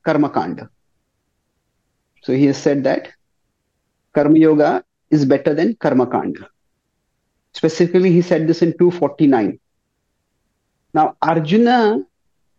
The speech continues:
is equating, Arjuna is confused because he's thinking that Krishna is telling that, "Okay, give up."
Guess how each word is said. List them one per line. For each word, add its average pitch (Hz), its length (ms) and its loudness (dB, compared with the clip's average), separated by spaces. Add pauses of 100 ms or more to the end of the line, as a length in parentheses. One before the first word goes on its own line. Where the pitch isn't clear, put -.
(160)
is 196 440 2 (100)
equating, 196 1120 0 (1200)
Arjuna 170 260 0
is 185 100 -2
confused 185 580 -2
because 180 300 0
he's 190 220 -4
thinking 190 360 0
that 170 300 0 (2250)
Krishna 233 680 0
is 208 600 0
telling 214 280 0
that, 196 260 -2
"Okay, 208 240 -2
give 190 280 -2
up." 269 300 -2